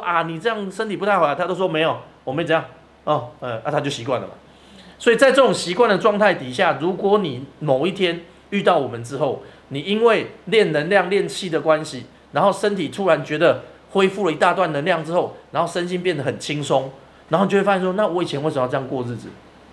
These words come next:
啊，这种话就是我，我这十几年来一天到晚听的话。就我以前到底在干嘛？我说：“我怎么知道你以前在干嘛？”对吧？放着大好的日子不过，然后你把自己身体搞差，对啊，然后再来说：“我没怎么样，我没怎么样。”这样，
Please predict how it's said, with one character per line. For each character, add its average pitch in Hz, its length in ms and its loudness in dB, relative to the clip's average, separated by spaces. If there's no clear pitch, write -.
啊， - 80 4
这 233 140 2
种 165 200 2
话 185 200 6
就 175 100 2
是 170 140 0
我， 151 200 0
我 127 140 -2
这 170 100 0
十 156 340 -6
几 139 180 -6
年 117 180 -2
来 120 100 4
一 143 80 -2
天 147 140 4
到 151 80 6
晚 107 120 2
听 123 200 -6
的 110 80 -2
话。 110 200 2
就 202 100 2
我 208 140 8
以 - 20 6
前 160 120 4
到 170 120 6
底 123 60 2
在 139 80 2
干 143 120 4
嘛？ 104 140 -2
我 104 160 -4
说 151 160 -2
：“我 156 160 2
怎 170 100 2
么 127 80 -8
知 107 80 -8
道 165 100 4
你 131 120 -8
以 - 20 -8
前 107 140 -10
在 110 100 -6
干 107 140 -4
嘛？” 90 80 -8
对 156 120 6
吧？ 120 160 4
放 208 220 4
着 180 80 6
大 190 280 4
好 135 200 6
的 156 160 6
日 185 200 -2
子 160 140 -4
不 127 140 -6
过， 151 400 4
然 139 120 2
后 180 120 4
你 160 80 -2
把 127 160 0
自 165 80 -8
己 151 80 -6
身 151 180 -4
体 143 80 -6
搞 120 220 -4
差， 120 280 0
对 160 100 4
啊， 131 280 4
然 151 100 4
后 190 140 2
再 196 120 2
来 147 220 2
说 175 160 0
：“我 143 80 0
没 170 140 2
怎 165 100 -4
么 156 60 0
样， 139 160 0
我 123 40 -4
没 143 140 -4
怎 143 100 -6
么 127 60 -6
样。” 131 160 0
这 117 80 -12
样， 104 80 -10